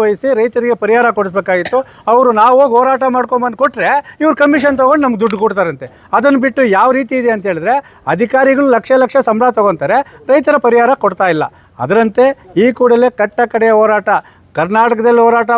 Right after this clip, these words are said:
ಮಾಡಿದರೆ ನಮ್ಮ ಪೊಲೀಸವರು ರಸ್ತೆ ರಸ್ತೆ ಅಂತಾರೆ. ಅದಕ್ಕೋಸ್ಕರ ಈ ಒಂದು ಚಿತ್ತೂರು ಗಡಿ ಭಾಗದಲ್ಲಿರೋ, ಅಂದರೆ ಚಿತ್ತೂರು ವ್ಯಾಪ್ತಿಗೆ ಬರುವಂತಹ ಈ ಒಂದು, ಆ, ಕ್ಯಾಂಪಸ್, ಅಂದರೆ ಅವರ ಒಂದು ಗುತ್ತಿಗೆದಾರ ಕ್ಯಾಂಪಸ್ ಬಳಿ ದಿನಾಂಕ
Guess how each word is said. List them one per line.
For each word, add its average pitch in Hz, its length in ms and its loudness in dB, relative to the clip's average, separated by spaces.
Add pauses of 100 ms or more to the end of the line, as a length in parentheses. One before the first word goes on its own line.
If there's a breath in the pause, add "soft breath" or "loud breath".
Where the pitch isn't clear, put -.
ಮಾಡಿದರೆ 226 320 0 (140)
ನಮ್ಮ 226 140 -2 (100)
ಪೊಲೀಸವರು 233 500 0 (460 loud breath)
ರಸ್ತೆ 220 240 0 (100)
ರಸ್ತೆ 226 280 -2
ಅಂತಾರೆ. 165 280 -6 (240 loud breath)
ಅದಕ್ಕೋಸ್ಕರ 233 480 -2 (460 loud breath)
ಈ - 20 2 (140)
ಒಂದು 233 160 2 (100)
ಚಿತ್ತೂರು 233 440 2 (280)
ಗಡಿ 202 220 0
ಭಾಗದಲ್ಲಿರೋ, 214 500 0
ಅಂದರೆ 220 200 0 (180)
ಚಿತ್ತೂರು 240 360 -2
ವ್ಯಾಪ್ತಿಗೆ 220 380 0
ಬರುವಂತಹ 190 420 0 (500 loud breath)
ಈ 226 60 2 (120)
ಒಂದು, 214 220 2 (480 soft breath)
ಆ, 175 40 2 (380)
ಕ್ಯಾಂಪಸ್, 214 460 0 (160)
ಅಂದರೆ 226 220 -2 (540)
ಅವರ 202 120 2 (340)
ಒಂದು 180 200 -4
ಗುತ್ತಿಗೆದಾರ 226 420 0 (100)
ಕ್ಯಾಂಪಸ್ 208 440 -2
ಬಳಿ 220 140 0 (340 loud breath)
ದಿನಾಂಕ 220 320 -2